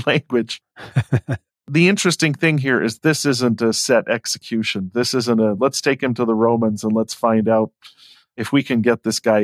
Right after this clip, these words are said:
Speaker 1: executed." This is a spontaneous crowd reaction. Verse fifty-four, "They were cut to the heart and they gnashed on him with their teeth." I mean, that is visceral language, basically saying that instead of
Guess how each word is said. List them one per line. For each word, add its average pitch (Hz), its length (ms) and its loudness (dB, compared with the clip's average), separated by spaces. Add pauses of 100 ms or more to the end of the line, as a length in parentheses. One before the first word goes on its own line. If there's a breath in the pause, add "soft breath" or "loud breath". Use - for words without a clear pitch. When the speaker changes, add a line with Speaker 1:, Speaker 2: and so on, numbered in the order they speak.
Speaker 1:
executed." 98 680 -6
This 143 180 -4
is 120 140 -4
a 110 80 0
spontaneous 123 1000 -2 (440 soft breath)
crowd 131 440 2
reaction. 120 640 0
Verse 131 260 -2
fifty-four, 123 680 -2 (100)
"They 165 80 2
were 139 300 2
cut - 480 -2 (160)
to - 160 -4
the 110 100 -2
heart - 640 -4 (640)
and 120 160 0
they 113 140 4
gnashed 113 760 0
on 107 200 2
him 110 140 0
with 107 180 -2
their 98 100 -4
teeth." 98 340 -8
I 98 60 -8
mean, 127 140 -4
that 175 160 2
is 107 180 -2 (240)
visceral 113 680 0 (540 soft breath)
language, 117 540 0
basically 117 520 -2
saying 110 360 0
that 113 140 -2
instead 110 400 0
of 110 180 -2